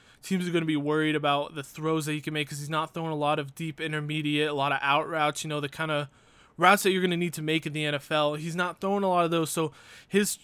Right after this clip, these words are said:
he could have just another good year, and it's really gonna come down to the combine and his pro days when teams actually get to put him on some more of these routes and see what he really can do.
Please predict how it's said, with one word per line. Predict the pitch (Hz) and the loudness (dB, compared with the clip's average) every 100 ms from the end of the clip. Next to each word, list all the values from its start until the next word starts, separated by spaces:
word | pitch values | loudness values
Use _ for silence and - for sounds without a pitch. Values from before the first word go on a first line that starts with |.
| _ - | _ -4
he | 190 | -2
could | 208 240 | 2 4
have | 208 | 2
just | 180 185 | 0 -4
another | 185 185 175 | -4 -2 -2
good | 175 | -4
year, | 165 180 | -2 0
and | 165 | 0
it's | 165 196 | -2 -4
really | 214 | -4
gonna | 208 180 | -2 -4
come | 175 160 | -4 -2
down | 156 160 | 0 -2
to | 147 | -4
the | 135 | -10
combine | - 156 160 156 151 | -6 -2 0 0 0
and | 143 | -4
his | 139 131 | -8 -10
pro | - 165 165 | -4 -2 0
days | 151 151 - - - - | 0 0 -4 -16 -16 -8
when | 160 | -6
teams | - 165 151 | -4 -2 -2
actually | 147 156 | -2 -4
get | 151 | -6
to | 147 | -6
put | - 165 | -6 -6
him | 156 | -4
on | 147 | -4
some | - 147 | -6 -6
more | 147 | -4
of | 143 | -4
these | 139 147 | -6 0
routes | 143 143 143 | 0 0 -4
and | |
see | - 156 | -6 -4
what | 147 | -4
he | 147 147 | -6 -6
really | 151 151 | -2 -2
can | 135 139 135 | -2 -6 0
do. | 156 160 | 4 4